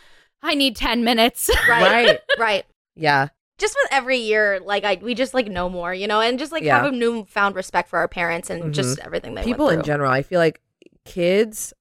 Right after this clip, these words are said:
Speaker 2: obviously, 'cause they just don't know and, like, it's fine. But you view every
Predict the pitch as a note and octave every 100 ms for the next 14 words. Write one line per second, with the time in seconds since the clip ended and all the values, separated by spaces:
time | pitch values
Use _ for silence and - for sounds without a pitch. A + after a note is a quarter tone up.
0 | - F#3+ G#3+ B3 G3+ - F3 F3+ F3+ -
1 | E3+ C#3 C#3+ C#3 C#3 C#3 C#3 - C3 B2
2 | C#3+ D3+ _ _ - F3 G3 A#3+ B3 C4+
3 | - D3+ D#3 E3+ E3+ D#3+